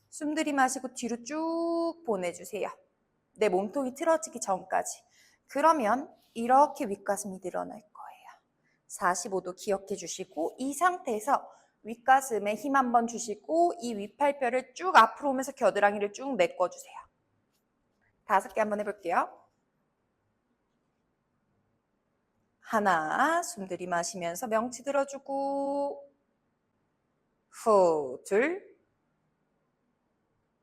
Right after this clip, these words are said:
셋, 가슴 힘, 넷,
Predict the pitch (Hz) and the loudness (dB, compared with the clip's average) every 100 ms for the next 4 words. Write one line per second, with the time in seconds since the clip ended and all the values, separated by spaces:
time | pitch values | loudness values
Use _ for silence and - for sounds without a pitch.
0 | _ _ _ _ _ _ _ _ _ _ | _ _ _ _ _ _ _ _ _ _
1 | _ _ _ _ _ _ - 233 262 - | _ _ _ _ _ _ -4 0 0 -4
2 | _ _ _ _ - _ _ _ _ _ | _ _ _ _ -20 _ _ _ _ _
3 | _ _ _ _ _ _ _ - 185 208 | _ _ _ _ _ _ _ -8 -6 -4
4 | 220 320 330 339 339 339 339 349 - _ | -4 -2 -2 -2 -4 -4 -6 -8 -12 _
5 | _ _ _ _ 180 190 - | _ _ _ _ 2 2 2